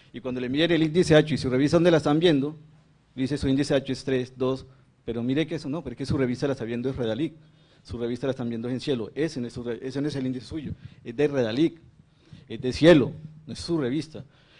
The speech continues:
Por eso digo, es el, el paradigma que tiene, eso es una discusión creo que en toda América Latina se está haciendo, se está mirando y se está trabajando. Yo creo que el ejemplo también lo tenemos con Chile, o sea, una visión que tienen radical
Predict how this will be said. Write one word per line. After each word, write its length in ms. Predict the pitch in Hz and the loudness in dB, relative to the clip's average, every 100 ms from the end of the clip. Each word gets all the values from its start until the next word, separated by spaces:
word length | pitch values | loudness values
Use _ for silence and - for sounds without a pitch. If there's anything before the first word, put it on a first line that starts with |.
| _ | _
Por 120 | - | 0
eso 100 | 175 | 4
digo, 140 | 185 202 | 6 6
es 160 | 185 | 4
el, 120 | 196 202 | 0 0
el 140 | 160 | 0
paradigma 540 | - 135 135 156 175 170 | 2 6 8 6 4 0
que 100 | 156 | 0
tiene, 220 | 170 135 | 0 0
eso 120 | 170 | -2
es 60 | 180 | 0
una 80 | |
discusión 360 | 196 - 135 147 | 0 0 -4 -2
creo 120 | 156 | 0
que 80 | 165 | -2
en 120 | 160 | 0
toda 120 | 165 | 4
América 320 | 160 170 165 151 | 4 4 4 2
Latina 320 | 123 139 160 | 2 0 -4
se 100 | 143 | -4
está 160 | - 131 | -6 -6
haciendo, 600 | - 165 156 156 160 156 - - - | -2 -2 0 0 0 -4 -16 -20 -20
se 100 | - | -12
está 200 | 139 139 | -8 -4
mirando 600 | 139 156 160 156 160 165 156 - - - - _ - | 0 4 4 4 2 0 -4 -18 -20 -20 -20 _ -16
y 60 | - | -10
se 80 | 127 | -6
está 140 | 135 | -4
trabajando. 480 | 147 143 165 151 120 | 2 2 2 -2 -4
Yo 80 | 120 | -4
creo 140 | 139 | -4
que 60 | 156 | 0
el 60 | |
ejemplo 200 | 131 135 | 0 0
también 180 | 139 123 | 2 2
lo 60 | 143 | 0
tenemos 260 | 123 135 | 0 -2
con 140 | 131 117 | -6 0
Chile, 360 | 185 156 101 - _ _ _ _ _ | 0 0 -2 -10 _ _ _ _ _
o 40 | - | -10
sea, 120 | 107 | -4
una 100 | 123 | -2
visión 240 | 156 147 | 0 0
que 100 | 156 | -2
tienen 260 | 151 156 165 | 0 0 2
radical 720 | 147 123 117 131 123 156 | 2 2 2 2 2 2